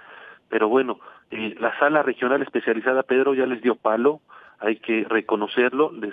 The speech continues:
eh, eh, dijo que no habían hecho la reforma con noventa días de anticipación, por lo tanto, en estas elecciones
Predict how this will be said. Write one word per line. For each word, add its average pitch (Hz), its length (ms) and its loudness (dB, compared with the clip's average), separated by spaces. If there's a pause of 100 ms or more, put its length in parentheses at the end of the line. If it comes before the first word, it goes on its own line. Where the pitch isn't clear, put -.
(160)
eh, 107 200 -8
eh, 107 280 -6
dijo 117 300 -6
que 104 280 0
no 117 220 0
habían 120 240 2
hecho 120 200 -2
la 107 100 -2
reforma 113 380 -4
con 104 160 -6
noventa 110 340 -2
días 110 160 0
de 110 80 -2
anticipación, 104 500 -6
por 113 160 0
lo 104 80 -4
tanto, 127 400 -4 (460)
en 110 160 -4
estas 127 320 0
elecciones 127 600 0